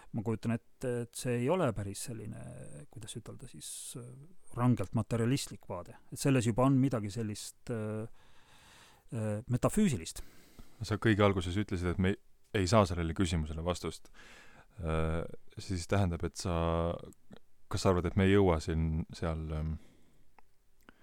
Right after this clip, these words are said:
Speaker 2: stringide ja, ja selle universumi, selle kõige väiksema koostise hulgas, et me ei jõuagi lõpuni kunagi?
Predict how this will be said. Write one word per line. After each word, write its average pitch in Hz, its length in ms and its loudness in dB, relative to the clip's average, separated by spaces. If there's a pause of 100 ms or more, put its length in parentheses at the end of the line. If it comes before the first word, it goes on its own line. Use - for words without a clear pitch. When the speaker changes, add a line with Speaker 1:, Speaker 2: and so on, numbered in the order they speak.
(720)
Speaker 2:
stringide 85 600 4
ja, 76 140 2 (100)
ja 76 200 -2 (1800)
selle 76 480 0
universumi, 82 580 0
selle 80 180 -6
kõige 85 300 2
väiksema 85 440 0 (600)
koostise 87 480 -2
hulgas, 82 420 -2
et 82 160 -6
me 82 120 -2
ei 90 80 0
jõuagi 80 340 0
lõpuni 76 400 -4
kunagi? 80 320 -6